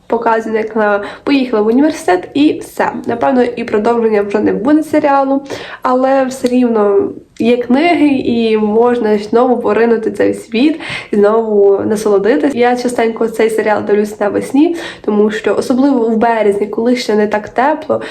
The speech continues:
і коли хочеться знову цієї весни саме теплої весни, ти поринаєш у цей світ ніжності, е, роз-, е, пізнання світу і так далі. Ну, це,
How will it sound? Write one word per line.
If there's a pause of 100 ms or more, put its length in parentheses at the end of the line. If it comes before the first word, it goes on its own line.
(160)
і
коли
хочеться
знову
цієї
весни
саме
теплої
весни, (340)
ти
поринаєш
у
цей
світ (260)
ніжності, (920)
е, (160)
роз-,
е,
пізнання
світу
і
так
далі.
Ну,
це,